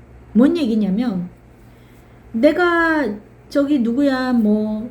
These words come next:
음, 헌법재판관 누구를 시해하겠습니다."라고 한다면 그 사람한테 그만큼의 금전적으로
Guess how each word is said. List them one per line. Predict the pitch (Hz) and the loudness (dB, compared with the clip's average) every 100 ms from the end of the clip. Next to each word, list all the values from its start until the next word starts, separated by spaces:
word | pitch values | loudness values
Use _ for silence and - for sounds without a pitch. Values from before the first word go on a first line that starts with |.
| - 247 | -6 -2
음, | 269 | 0
헌법재판관 | 285 359 - 233 240 285 285 226 | -2 -4 -2 -2 0 0 2 0
누구를 | 202 254 240 247 262 208 | -2 -2 -2 -2 0 -2
시해하겠습니다."라고 | 208 381 359 330 359 349 294 226 196 190 180 190 233 262 | -2 0 0 0 -2 -4 -2 -2 -2 -4 -6 -4 -4 -2
한다면 | 294 311 254 262 285 180 - - - - - | -4 -4 -2 -2 -2 -4 -8 -20 -10 -4 0
그 | 302 | 2
사람한테 | 294 381 370 339 285 285 | 2 0 0 -2 -2 -4
그만큼의 | - 233 302 330 - 277 269 277 180 - - | -2 -2 -2 -4 -6 -2 0 0 -2 -6 -14
금전적으로 | - 269 339 330 294 269 220 214 294 220 170 | -2 0 2 0 0 -2 0 -2 0 -2 -4